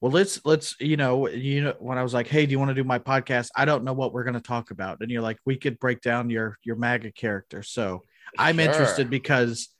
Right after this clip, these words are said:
Speaker 1: there, you know, it's a, it's the thing that I do, but also people have told me things about me that I'm like,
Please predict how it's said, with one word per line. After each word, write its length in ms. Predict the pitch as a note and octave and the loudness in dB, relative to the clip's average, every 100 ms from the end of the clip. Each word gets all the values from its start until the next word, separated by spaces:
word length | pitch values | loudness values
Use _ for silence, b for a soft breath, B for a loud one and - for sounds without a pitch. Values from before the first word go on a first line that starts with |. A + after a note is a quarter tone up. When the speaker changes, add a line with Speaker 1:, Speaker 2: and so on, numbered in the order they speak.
| _ _ - | _ _ 0
Speaker 1:
there, 240 | C3+ C3+ | 2 2
you 160 | C3 C#3 | 2 2
know, 400 | B2+ A#2 A2 - _ _ _ _ _ A#2+ | 4 2 -2 -8 _ _ _ _ _ -6
it's 200 | B2 D3 | -2 2
a, 160 | A#2+ | 2
it's 160 | A#2+ - | 2 -2
the 120 | C3+ | -6
thing 240 | B2+ D3 C#3+ | 0 2 4
that 140 | B2 | 4
I 140 | A#2+ D#3 | 4 4
do, 200 | C3+ B2+ | 4 2
but 140 | A#2 | 2
also 680 | B2 C3+ - B2+ A#2+ A2+ - _ | 0 0 0 -2 0 -2 -6 _
people 380 | - C#3 C#3 B2 | -2 -2 2 2
have 200 | B2 G#2+ | 0 -2
told 260 | C#3 C3 | -2 0
me 140 | A#2+ C3 | 0 -2
things 300 | C3+ B2+ A#2 | 0 0 0
about 320 | G#2+ A2+ G2+ | 2 2 2
me 180 | A#2 C3 | 0 0
that 140 | B2+ | 0
I'm 100 | A#2+ | -2
like, 180 | A2 G#2+ | -2 -4